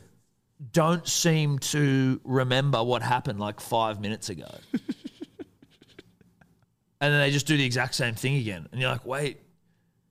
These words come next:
Speaker 2: What's going on here?"
Speaker 1: What's going on? Like, did you guys just sack another coach? Again,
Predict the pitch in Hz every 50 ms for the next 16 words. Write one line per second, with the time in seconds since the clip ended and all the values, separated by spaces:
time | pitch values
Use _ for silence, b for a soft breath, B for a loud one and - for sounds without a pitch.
0 | _ _ - 135 - - 147 139 123 104 98 113 127 131 143 175 170 - - -
1 | - 180 170 170 151 139 147 170 180 156 131 123 127 120 - 143 139 127 139 170
2 | 165 196 185 170 143 - 143 127 - - - - 147 151 156 - - 117 104 101
3 | 98 104 107 120 127 123 - - 113 113 156 147 - - - - B B B B
4 | B B B B B B B B B B B _ _ _ _ _ _ _ _ _
5 | _ _ _ _ _ _ _ _ _ _ _ - - - 180 165 160 131